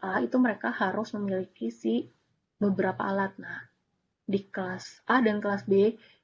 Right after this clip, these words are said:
itu sudah diharuskan memiliki inkubator kultur darah otomatik dengan optik sensing. Nah, ini kita bisa masukin juga nih VersaTrack. Kemudian untuk, eh, dari kelas A dan kelas B juga bisa memasuk-,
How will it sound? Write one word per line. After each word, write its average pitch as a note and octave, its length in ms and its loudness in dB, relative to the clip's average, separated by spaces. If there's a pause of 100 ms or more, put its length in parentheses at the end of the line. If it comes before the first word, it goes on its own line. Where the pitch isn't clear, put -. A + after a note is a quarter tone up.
(120)
itu G#3+ 240 -4
sudah G3+ 400 -2 (480)
diharuskan G#3+ 800 0 (400)
memiliki G#3+ 400 4
inkubator G3+ 800 -2 (400)
kultur G#3 320 0
darah G#3 240 4
otomatik G3 560 -4
dengan G#3 480 4
optik G#3+ 320 -2
sensing. G3 400 -2
Nah, F3+ 80 -6
ini G#3 240 -2
kita B3+ 160 -2
bisa G#3+ 240 -2
masukin G3 400 -6
juga G3+ 160 0
nih A#3 240 4
VersaTrack. G3 440 -8 (1000)
Kemudian G#3 400 0
untuk, G#3+ 400 -4 (400)
eh, G3 1040 -2 (240)
dari G3+ 340 0
kelas - 240 -6
A G3+ 140 2
dan F#3+ 160 -2
kelas F#3+ 240 -6
B A#3 160 2
juga A#3 240 2
bisa A3 320 0
memasuk-, G#3 400 -4